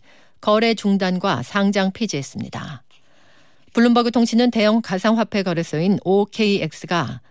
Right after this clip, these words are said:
테라폼 랩스의 테라를 상장 폐지했고 테라 생태계 코인인 루나, 앵커, 미러와 관련된 파상 상품도 퇴출했다고 보도했습니다.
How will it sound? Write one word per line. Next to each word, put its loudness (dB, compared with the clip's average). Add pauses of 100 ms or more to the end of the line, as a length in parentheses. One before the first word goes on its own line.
(400)
테라폼 2
랩스의 -2
테라를 0
상장 0
폐지했고 -4 (480)
테라 2
생태계 0
코인인 0
루나, 2
앵커, -2 (420)
미러와 2
관련된 0
파상 0
상품도 -2
퇴출했다고 -6
보도했습니다. -6